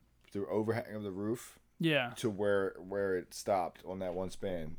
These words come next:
Speaker 1: and he had, uh, thirty-foot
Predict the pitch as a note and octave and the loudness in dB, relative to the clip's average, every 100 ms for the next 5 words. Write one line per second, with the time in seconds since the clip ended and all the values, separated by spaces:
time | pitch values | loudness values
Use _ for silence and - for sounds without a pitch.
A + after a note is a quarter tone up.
0 | - F2+ E2+ F#2+ F#2+ F2+ E2 E2 D2+ - | -6 -4 -4 -4 -4 -2 -2 -2 -4 -10
1 | - - - - - - - E2 E2 D#2 | -16 -18 -18 -16 -16 -14 -10 -6 -6 -6
2 | D#2 D2 C#2+ - - - - - - G#2 | -8 -10 -12 -16 -16 -18 -20 -18 -14 -14
3 | - - - - _ _ - A2 G2 C3 | -18 -20 -20 -20 _ _ -4 -2 0 2
4 | A2+ - - G#2+ G2 | 0 0 0 0 0